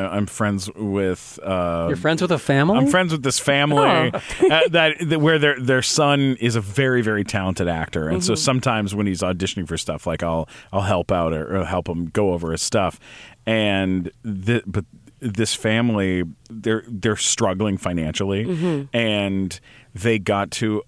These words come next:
Speaker 1: a place where the kid was up for a job that paid ten thousand dollars a week and was a thirty episode lock-in of thirty episodes at ten grand a week, and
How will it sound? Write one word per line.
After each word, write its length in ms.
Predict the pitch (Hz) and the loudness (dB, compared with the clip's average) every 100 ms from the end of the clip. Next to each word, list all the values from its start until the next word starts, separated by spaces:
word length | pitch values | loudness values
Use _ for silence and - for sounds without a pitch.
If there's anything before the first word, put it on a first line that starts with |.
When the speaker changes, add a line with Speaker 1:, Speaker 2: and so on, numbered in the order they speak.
| - | -6
Speaker 1:
a 80 | 101 | -6
place 500 | - 107 107 104 - | -4 0 0 0 -2
where 140 | 98 | -2
the 80 | 87 | -4
kid 680 | - - 131 123 123 123 - | -8 -8 -2 2 2 0 -4
was 300 | 123 98 92 - | -2 0 -2 -2
up 200 | 123 - | -4 0
for 120 | 143 | -2
a 60 | |
job 520 | 127 110 107 104 98 101 | 0 0 2 2 0 -2
that 140 | 98 | -2
paid 380 | 98 92 87 85 - - - | -2 -2 -2 -8 -14 -20 -14
ten 240 | - 120 | -4 -4
thousand 380 | 127 147 151 151 | 0 0 0 0
dollars 340 | 135 123 120 117 | 0 0 0 -2
a 60 | |
week 480 | 101 92 87 82 - _ _ - | -4 -2 -2 -4 -14 _ _ -6
and 480 | 95 92 90 90 90 - | -2 0 -2 -2 -6 -6
was 280 | 101 95 90 | -2 0 0
a 140 | 87 | -4
thirty 500 | - - 117 117 107 | -6 -4 -2 0 0
episode 680 | 92 107 - 90 85 82 80 - | 0 -4 -4 -2 0 -4 -8 -8
lock-in 680 | 98 95 92 - 87 82 82 | -2 0 0 -2 -2 -2 -4
of 380 | 92 78 - - - - _ | -4 -6 -8 -18 -20 -20 _
thirty 280 | - 143 135 | 0 2 2
episodes 400 | 117 107 98 87 | 0 0 -2 -2
at 120 | 87 | -6
ten 240 | 107 95 | -4 -4
grand 260 | 85 85 78 | -4 -4 -4
a 40 | |
week, 360 | 71 67 53 - - - - - | -6 -10 -12 -20 -20 -20 -20 -6
and 560 | 107 101 92 90 87 | -2 0 -2 -2 -6